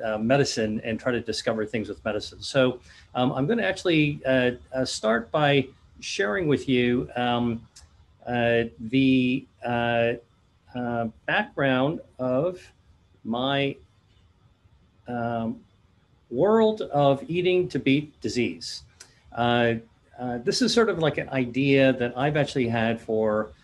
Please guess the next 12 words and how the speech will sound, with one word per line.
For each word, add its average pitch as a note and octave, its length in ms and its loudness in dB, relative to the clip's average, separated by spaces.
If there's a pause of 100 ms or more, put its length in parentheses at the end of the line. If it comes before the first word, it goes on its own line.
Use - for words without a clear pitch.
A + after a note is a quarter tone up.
(460)
about - 380 -4
thirty D#3+ 240 2
years C3+ 360 4
or G#2+ 60 -2
so, G2+ 360 -2
but G#2+ 140 -2
I A2+ 220 2
only F#3+ 300 0
in D#3+ 80 0
the C#3 80 2
last C3 320 0
decade A2+ 480 0